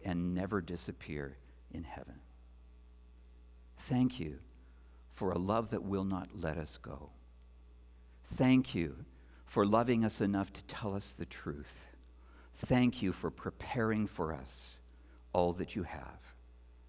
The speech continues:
And we drink this cup in remembrance of you. Amen. And then Paul, as he's teaching the church at Corinth, says this,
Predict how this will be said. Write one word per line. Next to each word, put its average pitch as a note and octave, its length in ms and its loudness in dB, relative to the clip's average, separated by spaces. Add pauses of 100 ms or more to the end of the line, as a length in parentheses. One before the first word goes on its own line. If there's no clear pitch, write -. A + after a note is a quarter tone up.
(500)
And F#2 160 0
we D#2+ 140 -4
drink G#2 400 -2
this G#2+ 200 -4
cup - 360 -10 (640)
in F2 140 -2
remembrance D2+ 640 -4
of C#2 140 -8
you. - 180 -10 (720)
Amen. - 340 -12 (4000)
And G2+ 80 2
then A2 100 4
Paul, D#3 340 2
as B2+ 100 2
he's A2 120 0
teaching C3+ 400 -2
the G2 80 0
church B2 300 -2
at - 160 0
Corinth, A2 400 2
says E2 260 -2
this, - 420 -2